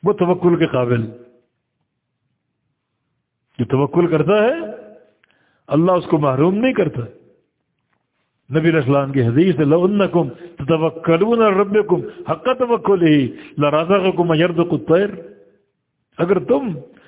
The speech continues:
اللہ پر توکل کر لو کما حقہ، جسے توکل کا حق ہے، تو اللہ تعالیٰ تمہیں روزی دے گا جیسے پرندے کو دیتا ہے۔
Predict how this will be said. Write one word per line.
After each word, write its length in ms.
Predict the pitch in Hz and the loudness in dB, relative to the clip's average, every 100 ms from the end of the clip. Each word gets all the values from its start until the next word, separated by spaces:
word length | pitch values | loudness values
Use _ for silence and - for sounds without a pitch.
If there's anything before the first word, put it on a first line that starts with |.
| _ _ _ _ | _ _ _ _
اللہ 260 | 160 185 190 | -4 0 0
پر 140 | 175 | -2
توکل 460 | 156 160 175 180 180 | -2 0 0 2 2
کر 140 | 156 | 2
لو 160 | 165 190 | 0 0
کما 280 | 185 165 160 | 0 0 -2
حقہ، 600 | 135 - 180 135 107 - - - _ _ _ _ _ - | -2 0 2 2 -2 -8 -16 -20 _ _ _ _ _ -2
جسے 180 | 135 151 | 0 2
توکل 420 | 143 147 165 180 | 0 0 0 0
کا 220 | 175 131 | 0 0
حق 200 | 233 - | -4 -2
ہے، 160 | 147 - - - _ _ _ _ _ _ _ _ _ _ _ _ _ _ _ _ _ _ _ _ - | -4 -6 -18 -20 _ _ _ _ _ _ _ _ _ _ _ _ _ _ _ _ _ _ _ _ -4
تو 100 | 202 | -2
اللہ 220 | 214 240 | 0 0
تعالیٰ 220 | 240 254 | 0 0
تمہیں 320 | 254 233 247 | 0 2 2
روزی 400 | 202 202 208 254 | 4 2 2 2
دے 220 | 240 233 247 | 2 2 2
گا 60 | |
جیسے 280 | 262 247 254 | 0 0 -2
پرندے 380 | 233 240 262 285 | -2 -4 0 0
کو 140 | 285 | 2
دیتا 280 | 277 233 226 | 2 0 -2
ہے۔ 180 | 226 | -8